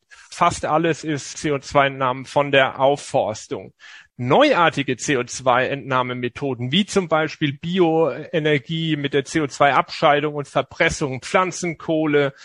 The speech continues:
aber auch, äh, chemische Luftfilter, also Direct Air Capture, die ja eigentlich die Diskussion dominieren,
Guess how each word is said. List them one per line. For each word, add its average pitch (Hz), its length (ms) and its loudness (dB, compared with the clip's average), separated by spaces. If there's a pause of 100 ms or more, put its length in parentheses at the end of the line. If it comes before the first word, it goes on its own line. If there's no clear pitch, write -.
(340)
aber 156 380 2
auch, 156 400 2
äh, 160 120 -2
chemische 160 360 0
Luftfilter, 143 800 2
also 143 300 0
Direct 151 520 2
Air 180 200 2
Capture, 151 440 0
die 160 140 -4
ja 139 160 4
eigentlich 196 480 0
die 160 120 -4
Diskussion 143 580 -2
dominieren, 139 800 0